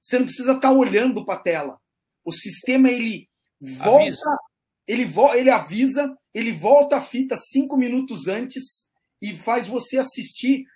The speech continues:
Speaker 1: pra você ver como é que aquela caixa apareceu ali, né? Então, tem muito benefício que um sistema, que é, é, é,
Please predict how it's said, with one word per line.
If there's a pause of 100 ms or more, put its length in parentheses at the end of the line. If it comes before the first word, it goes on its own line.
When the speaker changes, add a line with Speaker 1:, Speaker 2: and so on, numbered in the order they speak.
Speaker 1:
pra
você
ver
como
é
que
aquela
caixa
apareceu
ali, (760)
né? (280)
Então, (440)
tem
muito
benefício
que
um
sistema,
que
é,
é,
é,